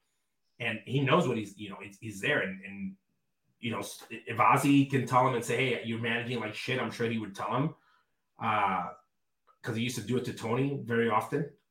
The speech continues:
Uh, ob-, obviously, he's been very vocal about that. Uh, but if he is not, if he is managing one, he's doing things right, which sometimes players don't perform, then he is gonna tell him that, because sometimes, fans, believe it or not, managers do all the right moves and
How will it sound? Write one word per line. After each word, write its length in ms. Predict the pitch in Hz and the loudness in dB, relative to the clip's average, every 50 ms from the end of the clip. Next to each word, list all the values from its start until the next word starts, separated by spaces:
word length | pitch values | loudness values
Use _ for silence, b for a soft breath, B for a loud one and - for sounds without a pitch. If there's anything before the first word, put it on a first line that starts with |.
| _ - | _ -14
Uh, 160 | - 95 92 - - | -10 -8 -8 -6 -4
ob-, 140 | 110 107 - | -6 -4 -2
obviously, 320 | 107 107 107 104 - 117 | -2 -2 -2 -2 -4 -4
he's 120 | 110 104 95 | -6 -6 -4
been 180 | 107 117 110 | -4 -4 -2
very 200 | 104 113 110 107 | 0 0 0 0
vocal 300 | - 113 110 110 - 123 | 0 -2 -2 0 2 2
about 220 | 120 123 123 120 - | 4 6 4 4 6
that. 340 | 131 135 143 - - B B B B B B B B - | 6 4 4 4 2 B B B B B B B B 0
Uh, 240 | 120 117 120 117 117 | 4 6 6 6 6
but 100 | 135 131 | 4 4
if 100 | 131 127 | 4 6
he 140 | 131 139 165 | 8 8 8
is 160 | 175 165 143 | 6 6 4
not, 260 | 143 135 131 - - 123 | 4 2 2 2 2 -4
if 100 | 120 113 | -2 4
he 140 | 127 165 | 4 4
is 100 | 175 165 | 6 6
managing 400 | 156 143 123 123 117 117 120 117 | 2 2 0 0 -2 -2 -2 0
one, 180 | 113 113 110 110 | 0 0 0 -2
he's 140 | 113 113 110 | -4 -6 -2
doing 260 | - 135 160 156 131 | 2 4 4 4 4
things 220 | 131 120 117 110 | 2 -2 -4 -2
right, 360 | 101 113 107 107 107 104 - 117 | -2 -2 -2 -2 -2 -4 -6 -8
which 360 | 113 - - - - - _ | -10 -10 -10 -12 -16 -16 _
sometimes 520 | - - 135 131 131 - 131 127 131 127 - | -4 0 0 0 0 0 0 -2 -2 -2 -4
players 360 | - 127 127 127 123 113 - | -4 -2 0 0 0 0 0
don't 200 | 127 123 120 120 | 0 -2 0 -2
perform, 600 | 123 113 - - 107 110 123 143 180 196 196 - - - _ _ _ _ _ _ _ _ _ - | -2 -6 -6 -6 -4 -2 0 2 2 0 0 -4 -12 -20 _ _ _ _ _ _ _ _ _ -4
then 200 | 113 131 135 135 | 0 2 2 2
he 140 | 131 139 160 | 4 4 4
is 140 | 202 196 185 | 4 4 4
gonna 180 | 156 131 120 | 2 2 2
tell 180 | - 117 110 107 | 0 -2 -4 -4
him 80 | 101 104 | -4 -6
that, 160 | 101 98 98 | -6 -6 -6
because 280 | 104 98 - 120 - | -8 -4 -4 -2 0
sometimes, 500 | - 135 131 127 127 131 143 139 131 113 - - - _ _ _ | 0 -2 -2 0 2 2 2 2 0 -2 -6 -12 -16 _ _ _
fans, 420 | - - - 120 117 127 139 135 113 | -20 -16 -10 -6 -2 -2 0 0 0
believe 400 | 110 127 123 123 123 127 131 139 | 0 0 0 2 2 2 4 6
it 80 | 151 | 6
or 100 | 156 151 | 6 8
not, 300 | 151 165 165 165 127 - | 8 8 8 8 6 4
managers 480 | 120 117 117 131 131 131 131 131 123 113 | 2 -2 0 0 0 2 0 0 0 2
do 180 | 131 135 135 127 | 4 4 4 6
all 140 | 127 127 | 6 6
the 80 | 127 131 | 6 6
right 240 | 135 135 131 131 135 | 4 4 2 4 6
moves 280 | 147 160 156 123 110 | 6 6 6 6 4
and 220 | 127 117 113 95 | 0 -2 -2 -4